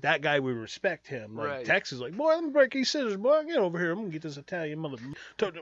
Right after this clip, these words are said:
Speaker 1: trying to start the workers' party in this prison." Like, "Hey, hey,
Speaker 2: <laughs>
Speaker 1: dude. Know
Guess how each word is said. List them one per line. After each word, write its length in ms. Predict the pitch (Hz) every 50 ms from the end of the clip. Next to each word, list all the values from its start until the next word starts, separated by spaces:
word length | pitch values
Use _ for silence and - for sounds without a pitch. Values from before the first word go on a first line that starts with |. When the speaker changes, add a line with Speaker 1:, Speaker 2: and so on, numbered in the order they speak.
| 147 -
Speaker 1:
trying 200 | 233 226 175 -
to 60 | -
start 240 | - - 220 185 -
the 80 | 160
workers' 360 | 160 190 202 185 - 175 -
party 340 | 175 - 247 226 214 202 202
in 60 | 185 185
this 120 | 185 185
prison." 340 | - - 226 220 214 214 208
Like, 220 | 247 185 - -
"Hey, 300 | - 233 285 277 214 170 - -
hey, 260 | 262 311 349 311 202 170
Speaker 2:
<laughs> 20 |
Speaker 1:
dude. 360 | - 294 370 392 359 262 170
Know 60 | 156